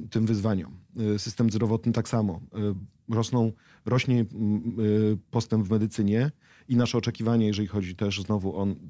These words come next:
poprawę naszej jakości życia i to, i o tym trzeba rozmawiać. Już teraz strategicznie planować,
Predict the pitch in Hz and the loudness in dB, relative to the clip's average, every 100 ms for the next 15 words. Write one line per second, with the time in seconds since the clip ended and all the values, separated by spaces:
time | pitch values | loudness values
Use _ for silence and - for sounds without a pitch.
0 | - 113 107 101 98 92 104 95 92 92 | -6 -4 -2 0 -2 -2 -2 -2 -2 -8
1 | - 101 92 - - - - 110 - 120 | -6 -6 -6 -16 -20 -20 -4 -4 0 0
2 | 131 139 - 139 131 _ _ _ - - | 0 -2 0 0 -2 _ _ _ -18 -2
3 | 143 165 151 156 160 156 113 - 113 - | 0 2 0 2 2 2 0 -2 -8 -2
4 | 147 143 - 127 120 120 120 - 120 110 | 2 2 0 -2 -2 -2 -4 0 0 2
5 | 117 113 113 110 107 - | 2 2 4 2 0 -6